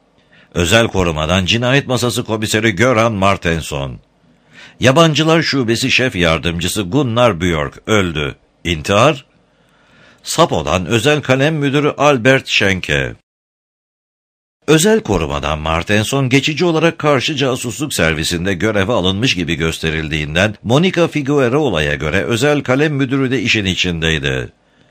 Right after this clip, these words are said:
Martensson gazeteci Mikael Blomqvist'i izliyordu. Bunun karşı casuslukla hiçbir ilgisi yoktu. Ed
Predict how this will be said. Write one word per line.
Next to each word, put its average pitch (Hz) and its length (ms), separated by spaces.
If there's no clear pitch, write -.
Martensson 90 800
gazeteci 131 480
Mikael 123 540
Blomqvist'i 139 720
izliyordu. 76 840
Bunun 80 240
karşı 90 420
casuslukla 98 720
hiçbir 151 340
ilgisi 92 420
yoktu. 76 560
Ed 208 160